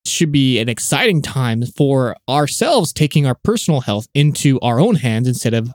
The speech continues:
having to constantly lay that off on a medical doctor, except for this cloud that hangs over our heads, which is quite literally the computer cloud of where all this data is sent, uploaded,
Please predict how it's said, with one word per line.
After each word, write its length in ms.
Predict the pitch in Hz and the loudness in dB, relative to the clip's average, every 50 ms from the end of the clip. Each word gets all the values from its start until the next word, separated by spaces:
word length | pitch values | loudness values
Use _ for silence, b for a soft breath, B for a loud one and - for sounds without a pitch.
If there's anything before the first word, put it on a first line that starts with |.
| _ - | _ -4
having 240 | 135 131 127 131 127 | -2 -2 0 -2 -2
to 140 | - 117 - | -2 -2 -2
constantly 520 | - - 151 139 135 - - 143 127 117 | -2 -2 0 0 0 0 0 -2 0 0
lay 140 | 110 110 113 | 0 0 0
that 140 | 110 110 110 | 0 0 0
off 260 | 110 113 123 - - | 2 0 0 0 -2
on 80 | 127 113 | -4 -2
a 60 | 110 | 0
medical 340 | 120 123 131 131 - 123 - | -2 -2 -2 -2 -2 -2 -2
doctor, 380 | 110 98 104 - - 131 131 B B B B B B B | -2 -4 -6 -4 -4 -6 -6 B B B B B B B
except 540 | 180 185 - - - - - - 679 - - - | -2 -2 -2 -4 -6 -2 0 0 0 0 0 -2
for 120 | 240 240 | 0 2
this 180 | 220 196 - - | 2 0 0 -2
cloud 500 | _ - - 185 185 269 320 180 147 139 | _ -6 -2 0 0 0 2 0 0 0
that 140 | 135 117 | -2 -4
hangs 400 | - - 143 135 135 139 135 131 - - | -2 0 0 2 2 2 0 0 0 0
over 320 | 156 190 214 196 160 135 | 2 2 2 2 0 0
our 160 | - 113 107 101 | 0 -2 -6 -6
heads, 380 | 104 - 180 190 143 117 - | -2 -2 0 0 0 0 0
which 180 | 143 151 - 170 | 0 0 2 0
is 80 | 147 | -2
quite 240 | - - 208 202 156 | 0 0 0 0 0
literally 600 | 143 143 156 190 208 190 160 147 135 131 123 - _ _ _ _ - | 0 2 2 2 4 4 2 2 2 0 -2 -4 _ _ _ _ -2
the 240 | 131 127 120 113 - - | 0 0 0 0 -4 -6
computer 580 | - 117 104 - - - 156 190 170 135 107 - - | -8 -10 -10 -10 -6 -4 -2 0 0 0 -2 -4 -10
cloud 440 | - - 101 98 95 95 98 131 b b b b | -10 -8 -8 -8 -8 -8 -10 -12 b b b b
of 100 | 160 165 | 0 2
where 160 | 185 233 226 - | 2 2 2 2
all 180 | 208 240 269 | 2 0 2
this 180 | 262 247 202 160 | 2 2 0 0
data 380 | - 185 180 196 202 202 190 - | 0 0 2 2 2 2 0 0
is 280 | 120 123 113 110 - - _ _ _ - | -2 -4 -6 -6 -10 -16 _ _ _ -14
sent, 480 | - - - 233 247 247 220 - - _ _ - | -10 -4 -2 0 0 0 -2 -6 -12 _ _ -6
uploaded, 540 | 180 180 - - 175 180 185 185 190 180 - | -6 -4 -2 2 2 2 4 2 0 0 -2